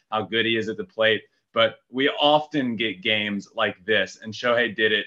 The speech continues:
on the biggest stage when, when it mattered most for his team, win or go home. He did it, pitched great, a hundred and two miles an hour strikeout against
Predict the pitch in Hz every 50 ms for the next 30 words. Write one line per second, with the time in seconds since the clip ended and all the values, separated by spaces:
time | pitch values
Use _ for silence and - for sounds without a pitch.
0 | _ - 110 110 107 107 101 92 110 113 113 120 113 - - - 117 110 107 107
1 | 104 95 - 104 101 98 98 95 - 90 101 101 98 98 98 101 107 110 117 117
2 | 110 110 110 107 110 107 - - 117 110 104 107 - - 107 101 104 104 101 98
3 | 92 98 110 117 123 123 123 120 120 117 _ _ _ _ - 107 110 98 - 113
4 | 117 120 113 107 110 107 107 104 104 104 98 101 101 95 92 113 117 110 110 110
5 | 107 _ - - 123 113 - - - - 107 117 123 127 131 117 101 - - -
6 | 147 165 147 147 147 143 131 - - 139 139 139 131 127 127 127 120 120 120 120
7 | 123 123 117 - - - 127 123 117 113 - 120 117 113 113 113 113 113 107 -
8 | _